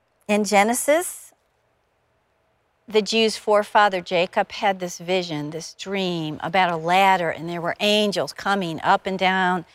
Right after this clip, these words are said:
the ladder, and it was a vision of God being involved in the affairs of men. And if that is what he was thinking about, Nathanael, Jesus says, "Hey, guess what?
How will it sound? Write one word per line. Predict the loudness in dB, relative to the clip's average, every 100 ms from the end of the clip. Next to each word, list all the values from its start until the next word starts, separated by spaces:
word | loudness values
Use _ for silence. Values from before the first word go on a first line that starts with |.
| _ _ _
the | 0
ladder, | 4 6 6 6 4 2
and | -2 -4
it | -4
was | -6 -6
a |
vision | -4 2 2 2 -2
of | -4 -4
God | 2 4 6 4 2 -2 _ _
being | -4 -2
involved | -2 -4 2 4 4 2 0
in | -4
the | -6 -6
affairs | -8 -4 -2 -2 -6
of | -8
men. | -6 -6 -6 -12 _ _ _ _ _ _ _ _ _ _ 2
And | 4
if | 4 4
that | 6 8 8
is | 6 6 4
what | 2 2
he | 0
was | 0 0 0
thinking | -2 -2 -2 -2
about, | 0 2 4 2
Nathanael, | 0 -6 -4 -4 -2 -2 -2 -4 -10 _ _ _
Jesus | _ -2 -2 -4
says, | -6 -4 -4
"Hey, | -4 -4 -4
guess | -6 -14 -8
what? | -6 -6